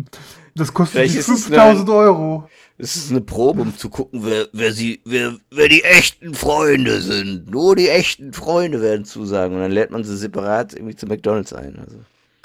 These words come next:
Speaker 1: Ich mag das Paar zwar, <laughs> aber ich frage mich, bin ich der Arsch, weil ich gesagt habe, dass ich unter diesen Bedingungen nicht kommen werde?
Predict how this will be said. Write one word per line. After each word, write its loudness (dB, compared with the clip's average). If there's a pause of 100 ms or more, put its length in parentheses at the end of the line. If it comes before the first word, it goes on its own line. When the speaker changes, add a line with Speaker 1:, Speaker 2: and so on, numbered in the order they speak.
(440)
Speaker 1:
Ich -6
mag 6
das 0
Paar 4
zwar, -2 (180)
<laughs> -16
aber 2
ich 0
frage 4
mich, -2
bin 2
ich 2
der -2
Arsch, 2
weil 2
ich -6
gesagt -2
habe, 4
dass -2
ich -2
unter -4
diesen 2
Bedingungen 0
nicht -2
kommen 0
werde? -4